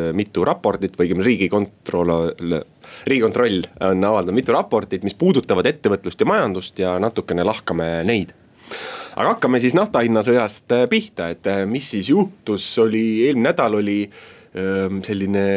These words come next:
selline ootamatu pööre toimus, äh, sellise naftakartelli opec,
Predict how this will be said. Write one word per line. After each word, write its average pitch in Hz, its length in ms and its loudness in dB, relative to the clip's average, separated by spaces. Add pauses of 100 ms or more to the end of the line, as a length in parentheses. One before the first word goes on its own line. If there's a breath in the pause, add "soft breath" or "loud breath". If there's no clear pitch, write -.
(160)
selline 107 280 0
ootamatu 110 480 0
pööre 160 400 2
toimus, 113 560 0
äh, 92 100 0
sellise 92 540 -4
naftakartelli 104 840 0
opec, - 460 0